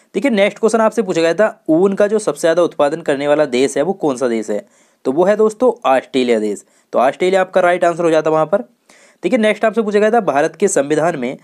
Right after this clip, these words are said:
संघीय जो शब्द है इसका प्रयोग कहाँ पर हुआ है? तो आपको दोस्तों मैं बता दूं जो भारत का संविधान है उसमें संघीय शब्द का प्रयोग कहीं पर भी नहीं हुआ है।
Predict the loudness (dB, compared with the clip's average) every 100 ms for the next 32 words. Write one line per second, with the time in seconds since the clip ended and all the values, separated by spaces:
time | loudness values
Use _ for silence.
0 | _ _ -14 -2 -2 0 0 0 0 -2
1 | 0 0 0 0 -2 -2 0 -2 -2 -2
2 | 0 2 2 2 -2 -10 _ -2 0 0
3 | 0 0 0 0 0 2 0 0 0 0
4 | 2 0 0 -2 0 -2 0 2 2 -2
5 | -6 -4 -4 -2 -2 -2 -2 -2 -4 0
6 | 0 0 -2 -14 _ _ -2 0 -2 0
7 | 0 0 -2 -2 -4 -2 0 2 0